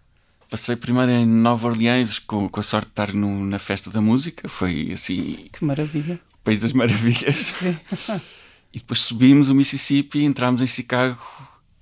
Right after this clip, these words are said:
Speaker 1: e, eh, o meu primo que conhecia, já lá tinha estado, levou-nos a um bar numa zona, um bairro negro, eh, um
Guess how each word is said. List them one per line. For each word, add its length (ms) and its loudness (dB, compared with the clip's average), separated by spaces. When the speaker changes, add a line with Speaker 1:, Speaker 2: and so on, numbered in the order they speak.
Speaker 1:
e, 720 -4
eh, 360 -10
o 40 -4
meu 200 -2
primo 380 -2
que 120 -12
conhecia, 680 0
já 140 -2
lá 100 0
tinha 200 -4
estado, 380 -4
levou-nos 480 0
a 40 2
um 200 2
bar 240 2
numa 220 0
zona, 840 -2
um 100 -2
bairro 300 0
negro, 560 2
eh, 960 -10
um 680 -8